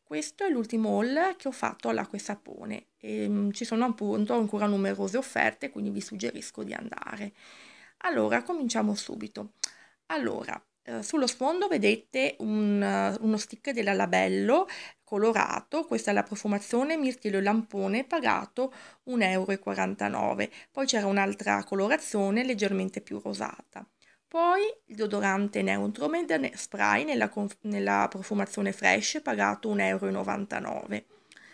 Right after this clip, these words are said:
E ho, e l'ho preso per mia sorella. Sullo sfondo un kit, eh, per l'inverno della Delidea. Questo kit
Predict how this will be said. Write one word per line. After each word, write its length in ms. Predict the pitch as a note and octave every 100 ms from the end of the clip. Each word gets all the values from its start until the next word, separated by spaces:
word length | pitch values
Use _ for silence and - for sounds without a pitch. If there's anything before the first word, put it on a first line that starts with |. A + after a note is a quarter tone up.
| -
E 120 | -
ho, 60 | A3
e 140 | - G#3
l'ho 100 | G3
preso 300 | G3+ G3 G3
per 160 | F#3+
mia 160 | F#3+ F#3+
sorella. 440 | - G3+ G#3 - G3 - - -
Sullo 260 | - F4+ G#4
sfondo 600 | - A#3 A3+ A#3 C#4+ -
un 220 | C4 D#4+
kit, 380 | - G3 _ -
eh, 640 | C4+ - G#3+ G3+ F#3+ G3 G3
per 160 | G3
l'inverno 600 | A#3+ C#4 G3 F#3+ G3 B3
della 240 | A3+ G3 G3
Delidea. 580 | F#3+ F#3+ F#3 - - G3+
Questo 320 | C4 E4+ E4
kit 540 | - G3 _ - D4+